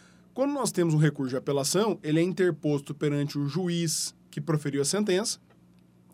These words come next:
E no Código atual de setenta e três, esse, esse recurso é previamente analisado no plano da admissibilidade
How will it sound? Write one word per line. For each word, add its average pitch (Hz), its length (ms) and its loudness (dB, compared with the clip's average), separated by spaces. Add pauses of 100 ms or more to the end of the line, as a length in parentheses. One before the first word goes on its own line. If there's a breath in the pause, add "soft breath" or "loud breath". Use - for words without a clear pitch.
(640 loud breath)
E 208 140 4
no 247 240 4
Código 143 460 6
atual 131 340 2
de 135 120 -4
setenta 139 260 -4
e 127 40 -4
três, 196 560 0 (560 soft breath)
esse, 160 880 -2 (160)
esse 180 300 8
recurso 180 640 0 (260)
é 202 440 6 (360)
previamente 202 760 4
analisado 143 520 0
no 151 140 0
plano 151 380 0
da 143 100 0
admissibilidade 143 1200 0